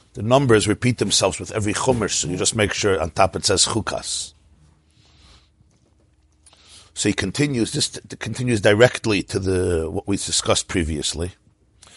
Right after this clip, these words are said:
Vigi-, Vigilui zeh, hu bebchinas, hu bebchina pnimis, hu bebchina mak-, bebchinas makif. Which means, the Maimer previously explained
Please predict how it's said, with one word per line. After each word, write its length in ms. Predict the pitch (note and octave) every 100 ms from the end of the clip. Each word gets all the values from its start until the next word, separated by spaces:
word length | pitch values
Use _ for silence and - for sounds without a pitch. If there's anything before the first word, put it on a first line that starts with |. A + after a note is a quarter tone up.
| - - -
Vigi-, 300 | D#2+ D#2+ C3
Vigilui 640 | E2+ F#2+ D#2 C#3 F#3 D3
zeh, 460 | G#2 G#2+ B2+ G2 F2+ - _ _ _ _ - _ _ _ -
hu 100 | G2
bebchinas, 800 | F#2 - - C#3 A2 D#2+ - - - _ -
hu 160 | G#2
bebchina 300 | - C3+ A#2
pnimis, 580 | - G#2 A#2+ D#3 E3 -
hu 100 | A2+
bebchina 320 | G2 A#2 A2
mak-, 240 | G#2+ F#2 -
bebchinas 420 | - A#2 G2+ -
makif. 420 | E2+ - D#2 - - _ _ _ _ _ _ - - - - - - _ _ _ _ _ A2 - _ _ _ -
Which 260 | F#2 - -
means, 480 | F2 E2+ G#2 - - _ _ _ - _ -
the 80 |
Maimer 340 | F#2 B2+ E3 C3+
previously 540 | C#3 C3+ A#2+ - G2
explained 680 | - - A#2+ B2 F2+ F#2